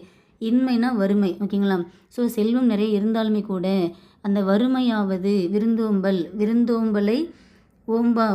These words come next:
புறக்கணிக்கும் மடமையானது. மடமைனா முட்டாள்தனம், பேதமை சொல்லுவோமா? அது வந்து எது போன்றதுங்களாம்? அது வந்து பேதையர் இடத்துல மட்டும்தான் இருக்குன்னு சொல்றாங்க. அதாவது செல்வம் தாங்கிட்ட நிறையவே இருக்கும், தாங்கிட்ட நிறைய செல்வம் இருந்துமே கூட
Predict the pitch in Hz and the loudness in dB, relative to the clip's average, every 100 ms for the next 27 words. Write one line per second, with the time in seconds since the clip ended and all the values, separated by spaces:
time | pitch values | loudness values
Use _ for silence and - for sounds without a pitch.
0 | 190 214 240 240 226 214 208 196 180 208 | -2 -2 -2 0 -2 -2 -2 -2 -2 -4
1 | 196 226 233 226 202 190 202 190 190 214 | -2 0 0 0 0 0 0 0 0 0
2 | 214 214 254 208 - 233 226 220 196 185 | 0 0 2 0 0 -4 -4 -2 -2 -2
3 | 208 208 214 214 214 202 196 208 185 - | 0 0 0 -2 -2 0 2 0 -2 -8
4 | - - - 202 202 233 226 240 233 226 | -20 -14 -6 -2 0 0 0 0 0 0
5 | 220 202 190 180 - - - 208 196 202 | 0 2 0 -2 -8 -20 -8 -4 0 0
6 | 262 247 214 226 262 269 254 220 226 208 | 0 0 0 0 0 0 -2 -2 0 0
7 | 202 220 233 214 202 214 214 196 185 180 | 0 -2 0 0 -2 -2 -2 -2 -2 -2
8 | 196 226 226 269 262 - 208 220 254 254 | -2 0 0 0 -4 -4 -2 0 0 0
9 | 240 208 208 240 214 202 226 240 214 233 | 0 0 0 0 0 2 2 2 0 -2
10 | 226 180 - - - - - 196 214 208 | -2 -4 -6 -20 -20 -20 -20 -6 -2 0
11 | 220 269 226 240 240 214 240 214 220 233 | 0 0 2 0 0 2 2 2 2 2
12 | 240 240 208 190 | 0 0 -2 0